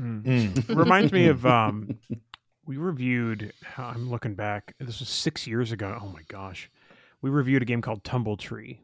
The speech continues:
Speaker 1: from Blue Orange Games,
Speaker 3: Hmm.
Speaker 1: which is very similar. It's, it comes in a, in a can, and basically you take the can and you put the cover on, and then you have these ti-, these, like,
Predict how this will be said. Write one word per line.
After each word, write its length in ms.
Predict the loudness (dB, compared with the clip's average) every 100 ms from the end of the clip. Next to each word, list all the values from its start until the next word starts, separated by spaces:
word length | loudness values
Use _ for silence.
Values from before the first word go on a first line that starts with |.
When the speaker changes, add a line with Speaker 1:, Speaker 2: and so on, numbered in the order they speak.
| _
Speaker 1:
from 500 | -8 -8 -6 -10 -14 _ -10
Blue 240 | -6 -4
Orange 540 | -6 -8 -12 -12 -14 -14
Games, 440 | -14 -14 -16 -8 0
Speaker 3:
Hmm. 180 | 0 0 _ -12
Speaker 1:
which 220 | -10 -8
is 160 | -10
very 240 | -4 -4 -4
similar. 440 | -4 -4 -4 -6
It's, 320 | -8 -10 -16 -16 _ _ _ _
it 120 | -10
comes 320 | -4 -2 -2
in 100 | 0
a, 240 | 0 0 -4 _ _
in 120 | -12
a 40 | -10
can, 560 | -4 0 2 0 -4 -12 _ _ _ -12
and 240 | -10 -8
basically 420 | -8 -8 -10 -12
you 80 | -12
take 220 | -10 -12
the 80 | -12
can 380 | -10 -4 -2 0
and 80 | -4
you 60 |
put 140 | -6 -10
the 80 | -8
cover 340 | -4 -2 -2
on, 200 | -2 -6
and 120 | -6
then 120 | -10
you 80 | -10
have 200 | -8 -10
these 200 | -10 -14
ti-, 300 | -8 -6 -6 -6
these, 300 | -12 -12 -16 _ _ _
like, 200 | -16 -16